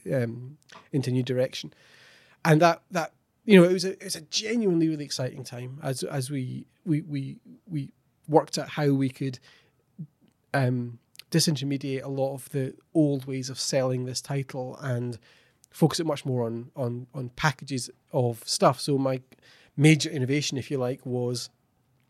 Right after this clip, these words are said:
to completely break the rate card down into its component parts. So there was nothing, it wasn't you, you bought a print ad and you got an online ad for free. It was, everything had a dollar value against it. And then working how we could package those up into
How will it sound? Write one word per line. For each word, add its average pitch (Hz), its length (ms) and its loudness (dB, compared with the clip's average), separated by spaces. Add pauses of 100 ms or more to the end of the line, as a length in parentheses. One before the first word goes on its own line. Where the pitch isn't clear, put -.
(340)
to 123 420 2 (640)
completely 175 280 0
break 151 300 -2
the 127 480 2
rate 151 260 0
card 123 260 0
down 131 240 0
into 123 400 -4
its 165 140 -10
component 151 440 4
parts. 127 320 0
So 151 80 -4
there 143 40 -2
was 131 120 -2
nothing, 139 500 -2 (300)
it 190 120 0
wasn't 165 260 2
you, 135 140 -2
you 139 200 -8
bought 139 220 2
a 131 40 -14
print 135 240 -2
ad 127 260 -4
and 120 140 -6
you 120 100 -10
got 131 260 -2
an 127 60 -6
online 117 400 -6
ad 110 220 -12
for - 140 -16
free. 143 300 -2
It 135 60 -8
was, 139 180 -6 (240)
everything 170 300 0
had 139 120 0
a 123 80 -2 (120)
dollar 135 280 2
value 120 300 -2
against 123 420 -8
it. 127 160 -6 (480)
And 151 140 2
then 160 200 4
working 151 280 -2
how 147 180 -8
we 143 120 -4
could 127 240 -10
package 143 380 -4
those 135 200 -6
up 127 160 -10
into 127 500 -4